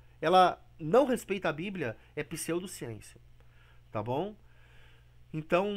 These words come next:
ah, meditem nesses versículos, tá? Assistam esse vídeo aqui, ó, do nosso querido irmão Gilberto. Vou deixar aí pra vocês na descrição. Ele explica super completo aqui, ó. Né?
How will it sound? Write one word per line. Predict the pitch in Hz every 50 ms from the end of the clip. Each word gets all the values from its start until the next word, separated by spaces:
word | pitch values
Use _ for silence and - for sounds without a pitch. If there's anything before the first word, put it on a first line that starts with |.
| 190 185 180 170 170 147 -
ah, | 151 147 143 139 139
meditem | 147 165 190 185 - - 202 269 - - 240 202 160
nesses | 143 147 151 - 185 156 147
versículos, | 151 - - - - 170 185 - - 190 196 185 - -
tá? | - - 156 160
Assistam | 160 - - - 240 233 - 233 202
esse | 180 - 175
vídeo | 156 156 151 160
aqui, | 147 - - 156
ó, | 147 139 131 127
do | 123 131
nosso | 127 139 139 -
querido | - 151 156 156
irmão | 156 147 143 143
Gilberto. | 131 127 123 107 123 127 135 151 151 - 139
Vou | 139 147
deixar | 151 - - 139
aí | 135
pra | - - 135
vocês | 123 117 117 - - 131 131 - - - - -
na | 131 123
descrição. | 120 123 120 - - 113 - - - 117 117 127 143 - - - - -
Ele | 131 123
explica | 120 - - 170 165 165 156 156 - - - - - - - -
super | - - 240 214 247
completo | 214 - 175 147 - 139 131 135 135 131
aqui, | 120 120 - - 120 127
ó. | 123 110 98 - - - - - - - - - - - - - - - - - - - - - - - - - - - - - - - - - - - - - - - - - - -
Né? | 110 110 117 123 135 151 160